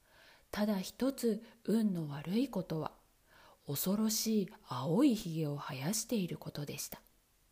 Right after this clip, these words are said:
それはどこの奥さんでも娘さんでも、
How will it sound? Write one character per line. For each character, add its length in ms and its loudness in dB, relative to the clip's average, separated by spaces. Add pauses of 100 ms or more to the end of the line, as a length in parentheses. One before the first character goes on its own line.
(720)
そ 200 -2
れ 120 2
は 240 0 (380)
ど 160 2
こ 180 4
の 280 0
奥 180 -4
さ 240 -2
ん 80 -2
で 140 -4
も 160 -6 (160)
娘 420 -2
さ 220 0
ん 100 2
で 100 0
も、 160 0